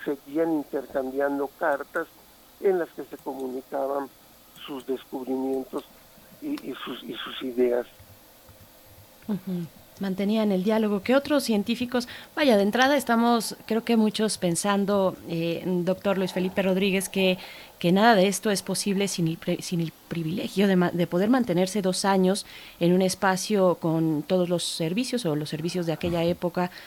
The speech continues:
Speaker 2: eh, un huerto propio, con un espacio suficientemente grande,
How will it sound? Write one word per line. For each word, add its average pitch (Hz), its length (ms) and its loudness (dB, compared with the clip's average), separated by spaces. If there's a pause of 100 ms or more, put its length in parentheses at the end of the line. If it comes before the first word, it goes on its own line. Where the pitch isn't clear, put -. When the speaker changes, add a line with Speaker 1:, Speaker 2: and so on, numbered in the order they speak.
(160)
Speaker 2:
eh, 151 280 -2
un 185 120 4
huerto 165 280 0
propio, 180 480 2 (340)
con 175 180 4
un 175 260 4
espacio 170 540 0
suficientemente 175 800 0
grande, 190 560 2